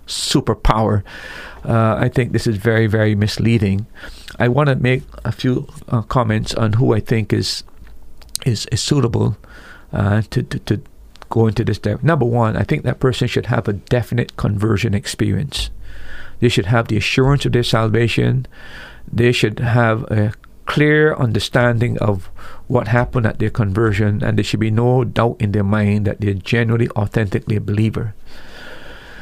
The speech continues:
Secondly, I would suggest that the person who should have some kind of a consistent prayer life.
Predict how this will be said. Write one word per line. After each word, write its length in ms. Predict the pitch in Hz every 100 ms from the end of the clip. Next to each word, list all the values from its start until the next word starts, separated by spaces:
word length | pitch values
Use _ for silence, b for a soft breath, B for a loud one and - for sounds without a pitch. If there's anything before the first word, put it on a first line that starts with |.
| B B B -
Secondly, 400 | 202 202 185 143
I 40 |
would 140 | 135
suggest 380 | 123 110 123 123
that 160 | 123 120
the 80 | 117
person 400 | 117 113 - 123
who 160 | 131
should 320 | 117 - 113
have 240 | 107 113 -
some 140 | 113
kind 200 | - 120
of 80 | 110
a 60 | 107
consistent 720 | - 110 - 127 - 123 -
prayer 240 | - 113
life. 380 | 110 107 - -